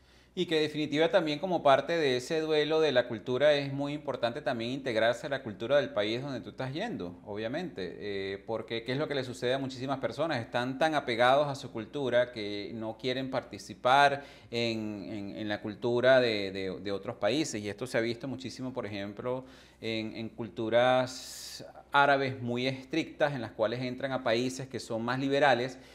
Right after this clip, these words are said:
y quieren mantener lo, las mis-, las mi-, las mismas tradiciones y forzarlas, no sé, que las pueden mantener, está bien con que las mantengan, pero tú no se las puedes forzar al país que te está acogiendo en ese momento,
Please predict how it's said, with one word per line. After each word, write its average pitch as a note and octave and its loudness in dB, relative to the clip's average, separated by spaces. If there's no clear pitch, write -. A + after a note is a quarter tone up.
y C3 -6
quieren B2 -4
mantener A2+ 0
lo, B2+ -4
las A#2 -2
mis-, A#2+ -6
las A2+ -6
mi-, A2+ -8
las A2 -8
mismas B2+ -8
tradiciones B2+ 2
y C#3+ 2
forzarlas, C#3 4
no F#3 -2
sé, A3+ -6
que G#3 2
las F#3+ 8
pueden C4+ 8
mantener, F#3+ 0
está E3+ -2
bien G#3 -2
con G#3 -4
que F#3 -4
las C#3 -2
mantengan, A2+ -2
pero C#3 0
tú D3 -4
no D#3 0
se E3+ 0
las D3 6
puedes E3 2
forzar E3 2
al B2 4
país A#2 4
que - -8
te C3+ -8
está A#2+ -2
acogiendo B2 -4
en A#2+ -6
ese G#2 -10
momento, A#2 -6